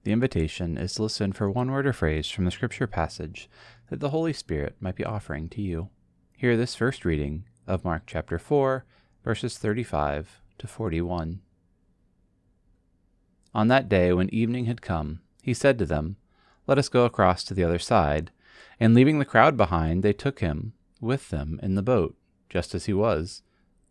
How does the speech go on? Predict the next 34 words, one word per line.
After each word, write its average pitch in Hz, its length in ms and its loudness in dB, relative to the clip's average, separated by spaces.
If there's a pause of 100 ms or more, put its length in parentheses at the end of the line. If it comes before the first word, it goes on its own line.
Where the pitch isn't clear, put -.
Other 165 180 4
boats 123 320 4
were 101 100 2
with 104 200 2
him. 82 280 -8 (480)
A 101 100 0
great 110 200 6
windstorm 110 540 2
arose, 98 560 4
and 101 80 -2
the 92 80 2
waves 98 400 4
beat 107 240 -2
into 92 220 -4
the 85 80 -2
boat, 98 360 2 (380)
so 104 200 8
that 80 60 6
the 87 100 2
boat 110 320 8
was 87 180 2
already 90 300 6
being 78 260 0
swamped. - 540 -4 (680)
But 135 100 -4
he 147 120 4
was 139 160 4
in 131 100 0
the 123 80 -2
stern, 98 640 0 (140)
asleep 110 420 -2
on 92 100 0
a 90 60 0
cushion. 98 480 -6